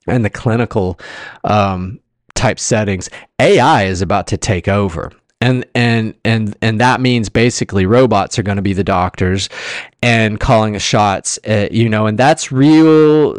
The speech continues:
that's just real world. That's what's gonna be happening over the next few years. So I think there's gonna be this push,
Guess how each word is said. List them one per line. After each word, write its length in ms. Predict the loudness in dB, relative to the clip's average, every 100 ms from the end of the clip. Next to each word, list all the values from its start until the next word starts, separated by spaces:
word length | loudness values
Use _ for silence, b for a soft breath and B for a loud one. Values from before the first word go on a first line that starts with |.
| -8 -8 -4 0
that's 320 | 2 2 0
just 260 | -2 -2 -2
real 320 | 0 4 4
world. 320 | 4 4 2
That's 320 | 2 -2 -2 -2
what's 200 | -2 -2
gonna 400 | -2 0 -2 0
be 180 | -2
happening 460 | 0 0 0 -2 0
over 180 | 0 0
the 80 | 0
next 380 | -2 -2 -6
few 180 | 0 2
years. 400 | 4 4 4 2
So 140 | 0 0
I 100 | 0
think 240 | -4 -2
there's 220 | -4 -2
gonna 200 | -2 0
be 140 | 0 0
this 220 | -2 -4
push, 580 | -2 2 4 2 -2